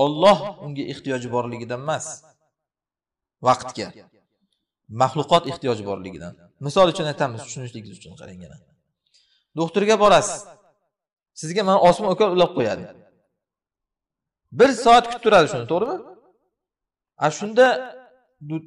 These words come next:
doktor qodir emasmi shuni tezda-tezda jo'natib yuborishlikka? Doktor qodir, xohlasa sizga besh daqiqa ichida jo'natib, sizni jo'natib yubora oladi u. Lekin bemor qodir emas. Tabib qodir,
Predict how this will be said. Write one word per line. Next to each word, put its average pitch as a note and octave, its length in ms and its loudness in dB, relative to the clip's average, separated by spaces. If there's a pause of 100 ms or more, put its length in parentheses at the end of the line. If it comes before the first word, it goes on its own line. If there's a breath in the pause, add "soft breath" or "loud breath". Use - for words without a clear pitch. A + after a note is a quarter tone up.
(140)
doktor F#3+ 400 2
qodir G3+ 320 4
emasmi C4+ 360 0
shuni G3+ 220 -4
tezda-tezda G#3 520 -4
jo'natib F3 300 0
yuborishlikka? D3 540 -2 (1600)
Doktor A2+ 280 -4
qodir, F#3 360 0
xohlasa D#3 380 0
sizga D#3 300 -8
besh G3+ 220 -6
daqiqa D#3+ 360 -2
ichida E3 220 -8
jo'natib, D3+ 460 -2
sizni D3 240 -14
jo'natib F3 240 -2
yubora A#3 160 6
oladi B3 240 2
u. G#2 80 -8 (1600)
Lekin B3 460 2 (540)
bemor F3+ 540 4
qodir A2+ 340 -4
emas. F2 220 -18 (1700)
Tabib D#3+ 300 0
qodir, E3 360 6